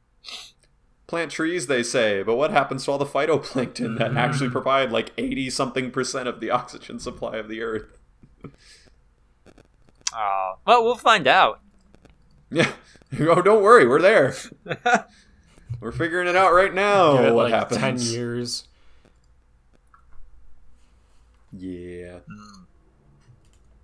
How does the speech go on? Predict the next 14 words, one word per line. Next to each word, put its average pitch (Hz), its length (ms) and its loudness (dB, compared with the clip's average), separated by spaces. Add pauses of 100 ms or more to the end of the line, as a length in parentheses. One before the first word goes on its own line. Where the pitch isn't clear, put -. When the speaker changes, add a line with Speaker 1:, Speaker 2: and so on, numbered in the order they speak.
(320)
Speaker 2:
We'll 180 100 -20
be 175 100 -2
on 143 160 0
oxygen 143 480 0
all 147 200 2
the 156 100 -8
time, 170 420 -2
just 127 160 -10
like 151 140 -2
our 156 100 4
president 151 440 2
was 104 200 -2
this 101 220 -4
weekend. 104 400 -4